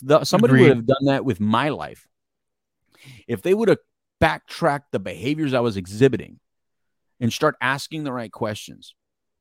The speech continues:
Speaker 1: and looking at the real details, they would have known early on something that I didn't come to realize until I was, what, twenty-four to twenty-six years old. I was about twenty-four,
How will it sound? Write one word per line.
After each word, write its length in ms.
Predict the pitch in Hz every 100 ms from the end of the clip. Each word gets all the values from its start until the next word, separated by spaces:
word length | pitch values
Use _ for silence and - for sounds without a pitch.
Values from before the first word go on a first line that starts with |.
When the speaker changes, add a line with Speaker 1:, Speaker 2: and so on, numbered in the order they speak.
| -
Speaker 1:
and 200 | 113 113
looking 340 | 156 160 151 135
at 140 | 120
the 100 | 117
real 260 | 92 123 123
details, 580 | 117 120 - 82 - _ _ _ _ _ -
they 120 | 139
would 120 | 208
have 120 | 220 139
known 260 | 143 139 131
early 340 | 131 139 127
on 200 | 110 104
something 380 | - 127 113 101
that 120 | 98
I 160 | 95 131
didn't 240 | 127 107
come 220 | - 113
to 80 | 98
realize 420 | 98 104 98 98
until 260 | 92 - 104
I 120 | 95
was, 160 | 95 92
what, 220 | 95 80
twenty-four 540 | - 101 98 - 101
to 60 | 92
twenty-six 600 | - 101 90 - 98 -
years 180 | 90 92
old. 140 | -
I 80 | 110
was 80 | 110
about 180 | 92 -
twenty-four, 440 | 85 60 - -